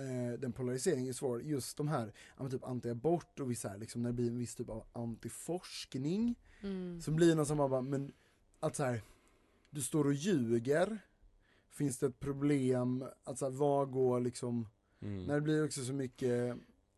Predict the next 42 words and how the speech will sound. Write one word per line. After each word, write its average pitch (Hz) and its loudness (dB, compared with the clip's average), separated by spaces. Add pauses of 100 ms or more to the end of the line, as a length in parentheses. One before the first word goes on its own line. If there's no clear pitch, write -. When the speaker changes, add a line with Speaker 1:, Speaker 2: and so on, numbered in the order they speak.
(160)
Speaker 1:
lögner, 175 2
alltså 156 -4
jag 156 2
bara 139 2 (100)
Speaker 3:
Ja, 113 2
men 123 0
jag 135 4
tror 156 4
också, 151 0
jag 127 2
tror 151 -6
allmänheten 139 -4
bara, 110 2
i 87 -4
så - -8
här - -8
polariseringen, 104 -2
jag 101 0
tycker - -6
det 87 -2
känns 95 -6
som 92 -6
typ 90 -8
anledningen 87 -6
att - -16 (720)
det 107 -6
största 104 -4
problemet 123 -2
i - -2
U 92 -2
S 90 -6
A 87 0
verkligen, 90 -4
det 92 -8
känns 104 -6
som 110 -4
att 98 -8
det 95 -8
där 87 0
landet 82 -4
kommer 87 -10
slitas 92 -6